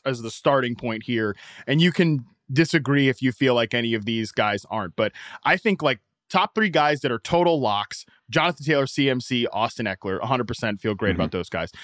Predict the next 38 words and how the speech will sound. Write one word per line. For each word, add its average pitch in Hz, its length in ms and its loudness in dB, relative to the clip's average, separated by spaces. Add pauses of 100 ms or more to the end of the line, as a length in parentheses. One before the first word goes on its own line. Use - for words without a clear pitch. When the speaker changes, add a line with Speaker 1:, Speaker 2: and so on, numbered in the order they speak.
(240)
Speaker 1:
The 156 80 4
next 175 320 2
group 214 180 0
of 165 120 -2
guys 135 320 2
I 131 80 2
would 131 120 0
say 135 160 0
are 117 120 2
pretty 196 360 2
much 165 280 0
one 139 140 0
hundred 143 340 -2
percent 127 360 -2
sure. 104 400 -4 (400)
Dalvin 202 340 4
Cook, 190 260 0
Derrick 156 280 2
Henry, 131 320 0
Aaron 151 320 2
Jones, 127 360 -2
Najee 160 480 2
Harris, 139 280 2
DeAndre 143 540 0
Swift, 131 300 -2
Joe 151 200 4
Mixon, 143 380 -2
Saquon 156 560 0
Barkley, 123 320 0
Leonard 139 360 2
Fournette, 131 340 0 (100)
Alvin 147 380 2
Kamara. 113 580 0 (400)
Like, 139 180 0
none 208 200 6
of 247 100 2
these 214 220 2
guys 156 480 4